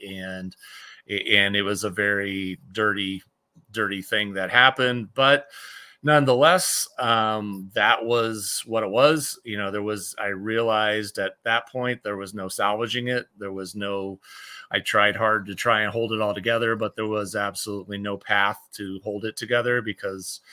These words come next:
it's much like a marriage. If you want a relationship like that to work, it takes both parties.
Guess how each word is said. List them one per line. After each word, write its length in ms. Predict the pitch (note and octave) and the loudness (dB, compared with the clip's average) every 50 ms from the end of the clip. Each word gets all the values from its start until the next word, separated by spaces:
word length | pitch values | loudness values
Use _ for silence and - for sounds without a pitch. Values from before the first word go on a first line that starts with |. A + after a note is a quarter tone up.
| - - - - - - - - - - - _ | -20 -18 -16 -16 -16 -16 -18 -20 -20 -20 -20 _
it's 120 | _ - - | _ 0 4
much 220 | D3+ D#3 D3 - | 4 4 6 8
like 160 | E3+ D#3 - | 6 8 8
a 40 | D3+ | 6
marriage. 540 | C#3 C#3 C#3+ D3 D#3 D#3+ E3 E3+ D3 A#2+ B2+ | 6 6 6 6 6 4 2 0 -2 -2 -4
If 180 | C3 B2 - | -4 -4 -4
you 200 | B2+ B2+ B2+ B2+ | -8 -6 -6 -6
want 420 | A#2+ A#2+ B2 B2+ C3+ C3+ C#3 C3+ - - - - _ - | -6 -4 -2 -2 -2 -2 -2 -4 -6 -8 -8 -10 _ -4
a 500 | B2+ A#2 A2+ A2 A2+ A2+ A2 A2 G#2+ - _ _ _ _ | -4 -2 -2 -2 -2 -2 -2 -4 -4 -8 _ _ _ _
relationship 840 | _ A2 G#2 G#2+ G#2 A2 A#2+ B2+ A#2+ - B2+ A#2+ - - C#3 C3+ - | _ -14 -14 -12 -6 -4 -4 -2 -4 -4 -6 -4 -2 -2 -2 -2 0
like 200 | C3 B2+ B2 B2 - | -2 -2 -2 0 -2
that 200 | C3 A#2+ A#2 - | -2 -2 -2 -4
to 100 | - G2 | -8 -10
work, 300 | G#2 A2+ B2 B2+ B2+ - | -4 -2 -2 -2 -2 -6
it 100 | A2 - | -12 -4
takes 220 | - A2+ - - | -4 -4 -4 -4
both 320 | F#2 F#2 G#2 - - _ | -8 -6 -6 -6 -6 _
parties. 520 | _ G#2+ G#2 G#2+ A#2 A#2 A#2 A#2 - - | _ -4 -2 -2 -4 -6 -8 -10 -14 -14